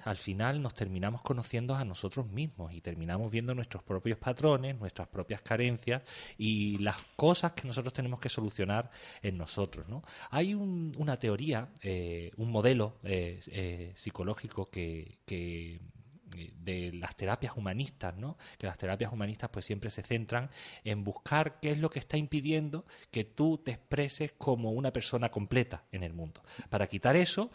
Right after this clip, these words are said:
y que al final, pues, que eso surja y nazca y, y, y, y puedas estar en el mundo siendo tú, sin, sin ningún tipo de barrera. Pues este modelo se llama el análisis transaccional. Eh, el análisis transaccional, eh,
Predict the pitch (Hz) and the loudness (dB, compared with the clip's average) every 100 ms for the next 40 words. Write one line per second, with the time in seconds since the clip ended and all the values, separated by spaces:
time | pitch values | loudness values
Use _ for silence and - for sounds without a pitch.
0 | - - - 98 - 90 98 - 113 - | -8 -8 -4 -4 -4 -4 -4 -2 -6 -4
1 | 98 90 - 104 - 120 - 156 165 117 | -4 -4 -4 -4 0 0 0 0 2 2
2 | 95 120 - - 160 170 107 92 85 64 | 2 0 0 2 4 4 0 -4 -6 -6
3 | 95 87 - 92 90 82 82 - 104 123 | -6 -6 -6 -6 -6 -6 -8 -2 0 0
4 | 131 - 127 131 120 131 147 139 175 170 | -2 -2 -2 0 -2 -2 -2 0 0 2
5 | 110 208 220 - - - 113 110 104 - | 2 0 0 -8 -12 0 0 2 -2 -2
6 | 101 104 147 135 120 95 87 82 85 - | -2 0 -2 -2 -2 -2 -2 -4 -6 -8
7 | - - - 147 185 214 170 139 147 160 | -12 -14 0 0 4 2 4 4 2 2
8 | 120 131 143 110 95 90 85 - 95 101 | 2 2 2 2 2 -2 -6 -4 -2 0
9 | 117 - - - 85 85 - 90 165 220 | -2 -6 -6 -6 -6 -8 -4 -2 -2 -2
10 | - - - - 95 92 90 98 90 131 | -8 -18 -18 -2 2 2 0 0 0 0
11 | 160 - 135 113 107 - 98 135 139 - | -2 -4 -4 -2 -4 -4 0 2 0 -2
12 | 104 95 87 - | -2 0 0 -6